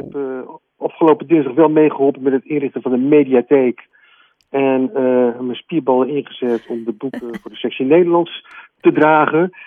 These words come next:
Speaker 1: Maar voor de rest is er heel veel goed werk verricht in de, in de meivakantie.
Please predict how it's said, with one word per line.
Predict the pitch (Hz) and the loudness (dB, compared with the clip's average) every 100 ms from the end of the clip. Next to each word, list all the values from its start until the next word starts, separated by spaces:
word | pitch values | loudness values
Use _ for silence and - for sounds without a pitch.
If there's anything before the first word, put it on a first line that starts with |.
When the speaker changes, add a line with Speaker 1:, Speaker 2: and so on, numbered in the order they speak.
| - | -6
Speaker 1:
Maar | 151 147 | 0 2
voor | 165 | 2
de | 156 | 2
rest | 160 - | 0 0
is | - - | -2 -2
er | 131 | 2
heel | 180 226 220 220 208 | 4 8 8 8 6
veel | 208 180 165 | 6 4 4
goed | 190 175 | 2 0
werk | 165 156 - | 4 4 2
verricht | 156 147 143 123 - _ _ | 0 2 2 0 -8 _ _
in | 147 139 131 | -2 0 0
de, | 127 123 120 | 2 2 2
in | 127 | 0
de | 120 | 0
meivakantie. | 156 196 - 117 107 - 113 | 0 -2 -4 -4 -4 -6 -8